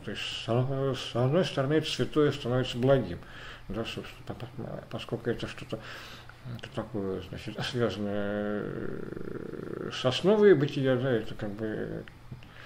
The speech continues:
э, это манифестация того, что это, значит, определяет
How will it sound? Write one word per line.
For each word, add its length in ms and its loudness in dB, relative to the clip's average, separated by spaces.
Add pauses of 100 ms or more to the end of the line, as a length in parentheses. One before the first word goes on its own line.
(280)
э, 80 0 (440)
это 260 -4
манифестация 1300 0
того, 320 4
что 280 -4 (1000)
это, 300 -6 (1080)
значит, 360 -6
определяет 800 4